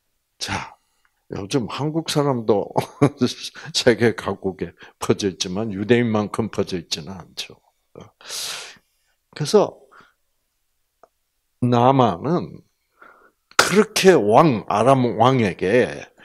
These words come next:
그렇게 귀한 자니 왜 저에게,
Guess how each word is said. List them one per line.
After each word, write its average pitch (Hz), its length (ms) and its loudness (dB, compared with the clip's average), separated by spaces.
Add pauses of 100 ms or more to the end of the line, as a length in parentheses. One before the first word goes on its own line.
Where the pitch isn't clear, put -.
(340)
그렇게 185 640 8
귀한 143 760 4
자니 98 840 -2 (1400)
왜 127 500 10 (1700)
저에게, 139 720 8